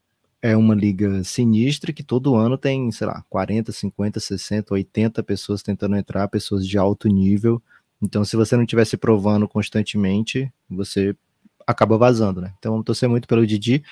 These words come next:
na sequência da sua carreira. Acho que o, os brasileiros que atuaram na Summer League, o Caboclo fez um bom papel,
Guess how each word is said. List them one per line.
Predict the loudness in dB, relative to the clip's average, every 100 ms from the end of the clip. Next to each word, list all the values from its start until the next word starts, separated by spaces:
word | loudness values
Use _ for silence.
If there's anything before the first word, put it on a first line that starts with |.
| -20 -20 -20 _ 0
na | 0
sequência | 2 2 6 4 4
da | 2 2
sua | 0 0 0 0 -4 -4
carreira. | -2 2 4 2 4
Acho | 6 6 4
que | 4
o, | 4 2 0
os | -2 4
brasileiros | 4 4 2 2 2 0 -6
que | -4 -2 0 -4 _ _
atuaram | -4 0 2 2
na | 0 0
Summer | 0 0
League, | 0 -2 -2
o |
Caboclo | 2 2 2 -2 -2 -8
fez | -2 0
um | 2
bom | 0 -2
papel, | -2 2 6 6 4